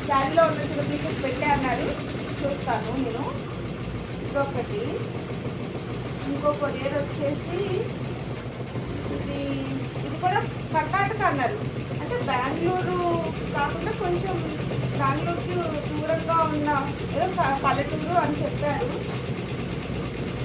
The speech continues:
So కూడా ఓపెన్ చేద్దాం. ఇది కూడా అర్జెంట్గా, అర్జెంట్ అంటే అదే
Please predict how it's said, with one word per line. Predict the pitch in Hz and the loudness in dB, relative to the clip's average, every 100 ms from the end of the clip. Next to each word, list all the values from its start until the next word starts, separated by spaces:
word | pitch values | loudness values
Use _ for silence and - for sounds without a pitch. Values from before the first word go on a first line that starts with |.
| - - - 269 | -4 -4 -2 0
So | 247 240 240 240 240 - - 233 240 - 120 - - - - - - - 143 - - - - - | 2 2 2 0 -2 -4 -4 -2 -4 -2 -4 -4 -4 -4 -4 -4 -4 -4 -4 -4 -4 -4 -4 -4
కూడా | 262 240 247 | -2 0 2
ఓపెన్ | 220 220 - | 2 0 0
చేద్దాం. | 214 269 285 - | -2 -2 -2 -2
ఇది | 247 - 277 | -2 -2 0
కూడా | 285 320 | 4 4
అర్జెంట్గా, | 254 - - - - - 220 | 4 0 -2 -2 -2 -2 -2
అర్జెంట్ | 220 247 - 311 | 0 0 0 0
అంటే | 302 - 415 453 320 | 0 0 0 2 2
అదే | 294 | 4